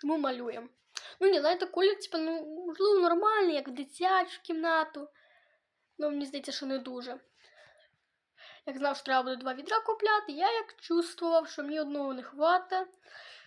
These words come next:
Тому давайте беремо трошки краски ж тут. Остатків якби. Угу. Продаємо остатки краски, тут що лишилось, тому що тут остаток нормально так лишився.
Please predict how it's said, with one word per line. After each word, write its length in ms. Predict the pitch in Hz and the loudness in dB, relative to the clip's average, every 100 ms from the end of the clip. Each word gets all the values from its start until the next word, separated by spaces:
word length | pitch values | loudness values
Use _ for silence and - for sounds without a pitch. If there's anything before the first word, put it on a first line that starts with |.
| - | -14
Тому 200 | 302 277 | -10 -4
давайте 360 | 269 254 - 277 _ - - | -4 -4 -10 -14 _ -20 -14
беремо 220 | 269 262 | -10 -8
трошки 240 | 262 - - | -10 -16 -4
краски 360 | 330 359 359 381 | 2 2 0 -6
ж 160 | - | -6
тут. 220 | 370 359 381 359 - _ _ _ | -10 -6 -6 -8 -16 _ _ _
Остатків 800 | - - - - 311 311 - 311 | -14 -14 -4 0 2 0 -8 -8
якби. 520 | 302 311 302 294 320 320 _ - - - - _ _ _ _ _ _ | -2 -2 -2 -4 -10 -10 _ -20 -20 -20 -20 _ _ _ _ _ _
Угу. 680 | 453 294 262 247 262 262 294 392 508 _ _ _ - - - _ _ - _ | -12 -10 -10 -12 -12 -10 -6 -6 -8 _ _ _ -20 -20 -20 _ _ -20 _
Продаємо 460 | - 302 311 277 254 | -14 -6 -2 -2 -4
остатки 640 | 254 - - 339 339 - | -10 -6 2 2 0 -8
краски, 600 | - 349 370 381 - 381 | 0 4 4 2 -6 -10
тут 200 | 349 349 | -10 -8
що 100 | - | -2
лишилось, 560 | 349 339 - 349 349 - | -2 -4 -4 -4 -4 -6
тому 160 | 294 | -10
що 100 | - | -10
тут 140 | 302 269 | -12 -8
остаток 340 | 285 277 277 | -6 -4 -4
нормально 460 | 277 285 262 247 247 | -4 -4 -4 -6 -6
так 160 | 254 | -8
лишився. 560 | 285 262 294 269 - | -10 -10 -12 -8 -6